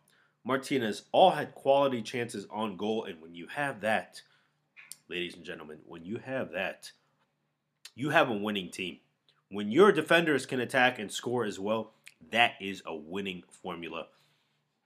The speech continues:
United are playing in top form right now. Leicester, meanwhile,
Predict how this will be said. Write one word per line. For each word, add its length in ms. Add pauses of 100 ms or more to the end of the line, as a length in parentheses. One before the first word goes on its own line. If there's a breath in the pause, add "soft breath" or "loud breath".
(760)
United 580 (100)
are 100
playing 460
in 120
top 300
form 300 (220)
right 180
now. 240 (1800 loud breath)
Leicester, 440 (300)
meanwhile, 560